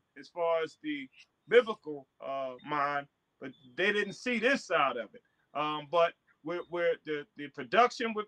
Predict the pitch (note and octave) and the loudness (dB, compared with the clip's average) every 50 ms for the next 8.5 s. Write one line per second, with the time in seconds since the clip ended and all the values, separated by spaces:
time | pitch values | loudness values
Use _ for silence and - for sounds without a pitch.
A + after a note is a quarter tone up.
0 | - A3 A3+ A3+ A#3 A3+ G#3+ _ _ - C3 B2 - _ _ F#3+ A3 A3+ - - | 4 6 8 8 8 6 2 _ _ -18 -18 -18 -18 _ _ -4 -4 -4 -4 -10
1 | A3+ A3+ A3+ A3+ A3+ _ _ C4 C#4 D3+ - - - A#3 A#3 G#3+ G#3+ G#3+ G#3+ - | -12 -10 -10 -12 -12 _ _ -12 -12 -12 -12 -12 -10 -6 -2 0 0 0 0 -4
2 | _ _ _ _ _ _ - D3 C#3+ C3+ F3 F3+ G3 G3+ - - - G3 G#3 G#3 | _ _ _ _ _ _ -12 -12 -8 -4 -2 -2 -2 -2 -4 -10 -8 -6 -6 -6
3 | G3+ G3+ G3 G3 - _ _ _ _ - D3+ D3 C#3 C3 - _ _ _ _ _ | -6 -8 -10 -10 -14 _ _ _ _ -12 -10 -10 -10 -10 -12 _ _ _ _ _
4 | C#3+ C#3+ C3+ C3 B2 D3+ A3 A#3+ A#3 A3+ A3+ A3 A3 A3 G#3+ G#3+ - _ _ _ | -6 -6 -6 -6 -4 -4 -4 -2 0 0 0 0 0 -4 -6 -8 -14 _ _ _
5 | D#3+ D#3+ D#3 A#3+ B3+ B3 A3+ A3 G3+ G#3+ G#3 G3+ G3 F#3+ G3 G3 F#3+ F3+ F3 F#3 | -10 -4 -2 -2 -2 -2 -4 -8 -8 -8 -6 -8 -8 -10 -8 -10 -10 -6 -6 -6
6 | E3+ D3+ - D#3+ D#3+ D#3 D3 D3 - - - A3 A#3 B3 A#3 B3 B3 A#3+ G#3+ F3+ | -6 -2 0 0 0 0 0 -6 -12 -6 -2 -2 -2 0 2 2 2 2 2 -2
7 | E3 D#3+ - _ - A3 G#3+ - - G3 G3 F#3+ F#3 F3+ F3+ E3 - - F#3+ F#3+ | -4 -6 -8 _ -16 -16 -14 -6 -2 0 0 0 -2 -4 -12 -18 -16 -14 -12 -12
8 | F3+ F3+ - _ G#3 G#3+ G3+ F3+ D3 C#3+ | -12 -12 -14 _ -10 -6 -6 -4 -6 -6